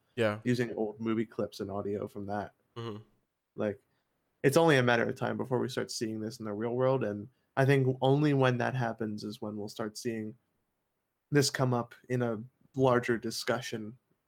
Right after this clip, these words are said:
Speaker 2: around what exactly we should do with this technology and how it should be used and how it should not be abused.
Speaker 1: Yeah.
Speaker 2: So
Speaker 1: And I think the big corporations like Baidu,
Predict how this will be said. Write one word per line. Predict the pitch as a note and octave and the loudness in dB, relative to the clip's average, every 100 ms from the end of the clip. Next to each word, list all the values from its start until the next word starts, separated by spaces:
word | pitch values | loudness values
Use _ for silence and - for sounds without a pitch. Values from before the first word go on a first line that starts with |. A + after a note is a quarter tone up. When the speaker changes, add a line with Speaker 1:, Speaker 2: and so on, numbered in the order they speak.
| A#2+ | -8
Speaker 2:
around | A#2 A#2 A2 | -6 -4 -6
what | A2 A#2+ A#2+ | 0 0 0
exactly | A2 A#2+ A#2+ A#2 - A2 | -6 -4 -4 -4 -6 -4
we | A2 A2+ | -2 -4
should | - G2+ | -4 -6
do | A2+ G#2+ G#2+ | -2 -2 -2
with | G#2 A2 A2+ _ | -2 -2 -4 _
this | C3 B2+ | -2 0
technology | C#3 C#3+ C#3+ C#3+ C#3+ C#3 B2+ | -4 0 0 0 0 0 0
and | G#2+ | -2
how | B2 A#2 A2+ G2 - _ | -2 -2 -2 -4 -8 _
it | A#2 - | -4 -4
should | - B2+ | -4 -2
be | B2+ | 0
used | A#2+ B2 B2+ C3 G#2+ | 2 2 2 0 -4
and | A#2 | -4
how | C3 A2 | -4 -4
it | F#2+ | -6
should | - - G#2+ - | -8 -10 -10 -8
not | G#2+ - - | -8 -8 -12
be | G#2 F#2 - | -12 -8 -8
abused. | G2+ F2+ D#2+ - - _ _ _ _ | -8 -8 -12 -14 -20 _ _ _ _
Speaker 1:
Yeah. | C3+ G#2+ _ _ _ _ | -10 -10 _ _ _ _
Speaker 2:
So | - - | -8 6
Speaker 1:
And | C#3+ | 8
I | D3 | 8
think | D#3+ D3+ | 4 4
the | D3 | 2
big | B2+ B2+ | 2 0
corporations | - C3+ A#2 B2+ A#2+ A#2+ A2+ | 0 0 2 0 -2 -2 -4
like | A2+ A2+ G#2+ | -2 -2 -2
Baidu, | A2+ G#2+ G#2+ A2+ A2 G#2 | -4 -4 -4 -8 -8 -10